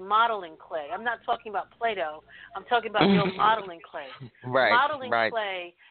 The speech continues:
Speaker 1: is, is very stiff when you first
Speaker 2: Mm-hmm.
Speaker 1: start working with it, but the warmer it gets, the more pliable it becomes, and you can make it into anything that you want. And that's
Speaker 2: Exactly.
Speaker 1: what God wants with our hearts. He wants
Speaker 2: Right.
Speaker 1: our hearts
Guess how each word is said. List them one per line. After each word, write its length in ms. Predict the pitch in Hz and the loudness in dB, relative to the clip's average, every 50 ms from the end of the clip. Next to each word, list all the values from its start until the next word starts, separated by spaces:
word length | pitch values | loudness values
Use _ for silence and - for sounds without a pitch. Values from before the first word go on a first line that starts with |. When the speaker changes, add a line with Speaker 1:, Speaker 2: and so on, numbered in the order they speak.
| - | -12
Speaker 1:
is, 120 | 190 208 196 185 208 _ - | -10 -10 -10 -12 -12 _ -6
is 200 | 220 202 185 180 | -6 -6 -4 0
very 360 | 214 233 233 226 208 208 180 - - _ _ | 2 2 4 4 2 -2 -4 -10 -20 _ _
stiff 300 | - 269 269 233 196 - - - _ _ _ _ _ _ _ _ _ - | 0 2 2 2 2 0 -6 -18 _ _ _ _ _ _ _ _ _ -12
when 140 | 196 202 214 | -10 -10 -8
you 140 | 208 196 185 | -8 -8 -6
first 300 | - 131 131 220 220 - | -4 0 0 0 0 0
Speaker 2:
Mm-hmm. 100 | - 135 | -2 -2
Speaker 1:
start 220 | - 202 190 170 180 | 0 0 -2 -2 -4
working 360 | 190 214 226 - 220 185 170 | -6 -6 -6 -8 -16 -16 -14
with 140 | 165 160 - _ | -16 -16 -16 _
it, 180 | 160 139 - _ _ _ _ - - - - _ - | -18 -18 -18 _ _ _ _ -20 -20 -20 -18 _ -8
but 120 | 214 214 - | -8 -6 -4
the 100 | - 202 | -2 -4
warmer 600 | 190 190 190 196 214 247 269 285 285 262 233 208 214 | -2 -4 -6 -6 -2 0 0 0 2 2 0 0 0
it 220 | - 175 175 - - - | -2 -4 -10 -10 -10 -10
gets, 240 | 175 156 139 - _ _ _ _ _ _ _ _ _ _ - | -8 -8 -8 -10 _ _ _ _ _ _ _ _ _ _ -6
the 80 | 208 202 | -6 -4
more 200 | 208 214 202 196 - - - | 0 0 0 0 -2 -2 2
pliable 480 | 233 240 247 254 240 226 190 196 180 - | 4 4 4 4 2 0 -4 -8 -10 -10
it 100 | 190 190 - | -10 -12 -12
becomes, 580 | 175 180 _ - - 226 220 190 165 143 147 _ _ _ _ _ _ - - | -16 -20 _ -18 -14 -12 -12 -12 -12 -14 -18 _ _ _ _ _ _ -18 -14
and 120 | 180 202 | -14 -12
you 100 | 202 220 220 - | -12 -12 -12 -10
can 180 | 233 208 196 202 | -12 -12 -10 -8
make 240 | 214 220 233 226 - | -6 -8 -6 -6 -10
it 80 | 196 - | -12 -10
into 300 | 196 202 196 - 208 - | -12 -14 -14 -14 -14 -12
anything 400 | 196 196 202 185 _ - 196 190 185 | -12 -12 -12 -12 _ -10 -10 -8 -6
that 160 | 180 - - | -8 -8 -8
you 120 | 170 160 151 151 | -12 -16 -14 -8
want. 240 | 185 202 175 - - _ _ _ _ _ - - - - - | -6 -6 -6 -6 -8 _ _ _ _ _ -20 -20 -20 -10 -6
And 220 | - 208 208 202 190 | -4 -4 -2 0 4
that's 220 | 233 240 262 262 - | 4 4 4 4 2
Speaker 2:
Exactly. 100 | - - | 0 0
Speaker 1:
what 140 | - 185 | 0 0
God 180 | - 196 196 190 170 | 0 0 -2 -2 -2
wants 260 | 165 196 208 214 - _ - | -6 -12 -12 -12 -14 _ -16
with 140 | 185 - | -8 -4
our 160 | 185 170 165 156 | -2 -2 -2 -2
hearts. 360 | - - 247 240 196 - - _ _ _ _ _ _ - _ _ - | -4 0 0 2 2 0 -4 _ _ _ _ _ _ -20 _ _ -12
He 100 | - 254 | -12 -8
wants 260 | 220 220 254 254 - | -6 -4 -4 -4 -2
Speaker 2:
Right. 140 | 226 202 196 | -2 -2 -2
Speaker 1:
our 80 | 185 - - | -4 -8 -8
hearts 400 | - 226 226 226 240 254 - | -6 -2 -2 0 0 -2 -4